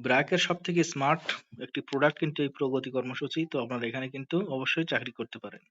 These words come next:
এখানে বেতনও একটি রয়েছে, আকর্ষণীয় বেতন। শিক্ষানবিশকাল প্রথম ছয় মাসে আপনারা পঁচিশ হাজার টাকা করে পাবেন এবং সফলভাবে শিক্ষানবিশকাল শেষ করলে চৌত্রিশ হাজার একশো সাতানব্বই টাকা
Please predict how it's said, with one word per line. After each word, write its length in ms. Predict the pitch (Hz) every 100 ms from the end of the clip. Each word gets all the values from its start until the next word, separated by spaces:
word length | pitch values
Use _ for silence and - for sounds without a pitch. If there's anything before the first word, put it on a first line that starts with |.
| - - - -
এখানে 220 | - 147
বেতনও 380 | 135 147 151 151
একটি 380 | 170 170 170 165
রয়েছে, 340 | 156 151 151
আকর্ষণীয় 520 | 147 139 139 156 156 143
বেতন। 320 | 139 151 156
শিক্ষানবিশকাল 640 | - - 139 143 - 147
প্রথম 320 | 143 139 143 139
ছয় 220 | - 135
মাসে 240 | 131 143
আপনারা 260 | 131 135 135
পঁচিশ 300 | 139 - 139
হাজার 180 | 147 147
টাকা 200 | 139 143
করে 180 | 147 139
পাবেন 340 | 139 143 165
এবং 240 | 131 127 127
সফলভাবে 580 | - 147 190 175 175
শিক্ষানবিশকাল 680 | 170 147 - 151 151 - 151
শেষ 320 | 147 - 139 -
করলে 400 | 165 131 131 - - - - - -
চৌত্রিশ 380 | 156 151 175 170
হাজার 180 | 170 147
একশো 200 | - 147
সাতানব্বই 460 | - - 127 127
টাকা 320 | 131 123 165